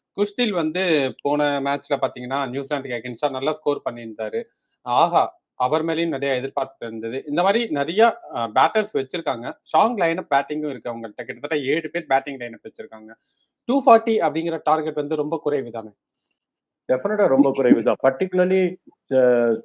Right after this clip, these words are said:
Speaker 2: சேஸ் பண்ணும்போது இந்தியா ப-, பேட் பண்ண ஸ்டைலை
Speaker 1: ம்.
Speaker 2: பார்க்கும்போது, அஹ், பாகிஸ்தானோட டோட்டல்ங்கிறது ரொம்ப, ரொம்ப கம்மி.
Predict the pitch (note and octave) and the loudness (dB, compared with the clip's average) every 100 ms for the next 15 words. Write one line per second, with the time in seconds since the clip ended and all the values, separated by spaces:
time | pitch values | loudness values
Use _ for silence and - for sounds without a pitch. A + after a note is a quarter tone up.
0 | D#3 F#3+ F#3 F3+ E3+ E3 E3+ E3+ D3+ D#3+ | 2 2 2 2 2 2 2 2 0 2
1 | E3+ D3+ C3 C3 A#2+ A#2+ D#3 - D3+ B2 | 6 6 6 2 4 4 4 2 0 -2
2 | - C3+ D#3 - B2+ A#2 A2 G#2 G#2 D3 | 0 2 2 2 0 0 -2 0 0 -4
3 | - _ _ _ _ B2 A#2+ B2 B2+ A#2+ | -8 _ _ _ _ 0 4 4 2 -2
4 | - D#3+ F3 F#3+ F3+ D#3 C#3+ C3+ B2+ B2 | 0 0 2 2 4 4 6 6 8 8
5 | A#2 A2 - C#3+ D#3+ F3+ E3 D#3 D#3+ B2+ | 6 0 0 2 4 4 4 4 2 0
6 | D3+ F3+ F#3 F#3 C3+ A#2 | 2 4 4 2 2 2